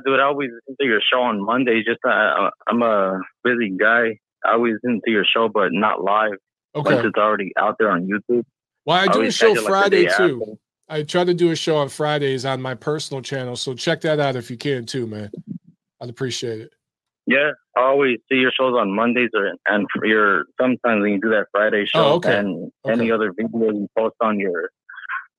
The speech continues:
Speaker 1: on, on the Ring Digital, on your, on your personal YouTube account, either or. I'm always watching your shit.
Speaker 2: Thanks a lot, man. I appreciate it, bro.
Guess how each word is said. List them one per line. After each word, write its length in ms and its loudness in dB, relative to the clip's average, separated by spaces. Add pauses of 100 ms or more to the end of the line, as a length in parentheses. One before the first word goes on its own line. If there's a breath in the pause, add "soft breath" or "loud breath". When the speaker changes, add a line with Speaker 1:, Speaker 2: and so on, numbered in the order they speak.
(180)
Speaker 1:
on, 560 -2
on 240 0
the 100 -2
Ring 300 0
Digital, 420 0
on 140 0
your, 260 0
on 380 0
your 200 -2
personal 440 0
YouTube 400 -6
account, 500 -2
either 220 2
or. 300 2
I'm 180 -2
always 260 2
watching 280 0
your 100 -2 (140)
shit. 200 0 (640)
Speaker 2:
Thanks 260 -4
a 40 -6
lot, 240 -4
man. 180 -12
I 60 -8
appreciate 540 -8
it, 100 -16
bro. 260 -14